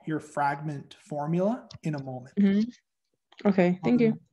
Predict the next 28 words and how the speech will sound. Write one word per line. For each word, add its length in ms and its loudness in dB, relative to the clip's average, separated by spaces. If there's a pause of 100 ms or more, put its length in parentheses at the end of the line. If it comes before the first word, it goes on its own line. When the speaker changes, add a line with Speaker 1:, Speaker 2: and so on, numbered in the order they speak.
(280)
Speaker 1:
intuitively, 720 2
you 200 0
can 160 -2
also 300 0
think 220 -2
of 200 -2
fragmentation 920 -2
as 160 -6
the 100 -10
breaking 560 -8
of 220 -14
bonds, 640 -4 (420)
and 120 0
the 80 0
bond 400 2
that 80 -2
would 140 -6
give 180 0
a 80 -8
very 320 -6
stable 580 -4
cation 680 -4 (280)
would 140 -6
be 120 -6
breaking 500 -6
this 160 -12
carbon-carbon 1000 -12
bond, 360 -16